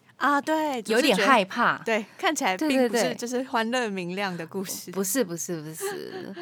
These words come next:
Speaker 2: <laughs> 对，就是一对师生恋，因为他们的生命好像要走到了尽头。
Speaker 1: 哦。
Speaker 2: 一开始金本大我饰演的这位老师呢，是鼓励学生努力活下去的，没想到学生发现他生命也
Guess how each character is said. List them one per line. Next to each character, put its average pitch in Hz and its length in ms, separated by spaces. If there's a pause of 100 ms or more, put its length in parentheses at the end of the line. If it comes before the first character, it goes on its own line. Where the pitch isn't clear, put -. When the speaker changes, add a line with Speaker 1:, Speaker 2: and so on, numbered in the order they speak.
(140)
Speaker 2:
<laughs> - 300
对， 160 240
就 180 140
是 196 160
一 180 100
对 175 240
师 262 220
生 294 260
恋， 269 240
因 220 120
为 226 80
他 233 120
们 208 140
的 131 640 (220)
生 233 260
命 226 180
好 151 140
像 196 160
要 185 140
走 139 180
到 156 160
了 139 100
尽 139 320
头。 - 240 (380)
Speaker 1:
哦。 208 720 (260)
Speaker 2:
一 269 60
开 285 220
始 220 140
金 226 180
本 175 160
大 185 180
我 143 140
饰 208 220
演 156 120
的 139 80
这 170 200
位 165 100
老 139 180
师 160 200
呢， 160 160
是 165 400 (320)
鼓 190 160
励 247 180
学 190 160
生 196 260 (120)
努 185 240
力 226 120
活 165 220
下 156 260
去 151 220
的， 120 140
没 160 120
想 180 240
到 180 220 (600)
学 180 180
生 202 160
发 196 160
现 196 180
他 180 380 (140)
生 185 220
命 185 200
也 131 260